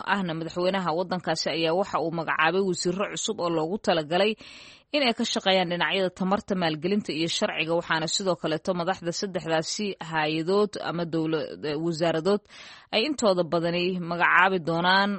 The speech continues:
qeybaha kaleeto ku-xigeenadaasi markaasi dhinaca dhaqaalaha waddankaasi horey loogu qaado.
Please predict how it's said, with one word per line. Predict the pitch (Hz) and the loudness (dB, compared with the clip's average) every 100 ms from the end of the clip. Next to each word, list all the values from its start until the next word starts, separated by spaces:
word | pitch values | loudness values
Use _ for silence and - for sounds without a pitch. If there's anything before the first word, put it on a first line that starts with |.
| - | -6
qeybaha | - 180 208 196 | 0 0 2 0
kaleeto | - 165 - 170 | 0 -2 -2 -8
ku-xigeenadaasi | - - 160 175 190 160 151 - 190 | -6 -6 0 0 2 0 -2 -2 -2
markaasi | 180 - 160 160 - 226 214 - - - - _ - | -4 2 2 2 -2 -4 -4 -14 -20 -20 -20 _ -2
dhinaca | 240 214 143 156 | 4 4 4 4
dhaqaalaha | 220 165 165 175 | 4 4 4 4
waddankaasi | 170 175 - 113 151 - 160 | 2 0 -2 0 0 0 -2
horey | 160 160 | 0 0
loogu | 156 147 156 | 0 0 -2
qaado. | - 139 139 | 0 0 2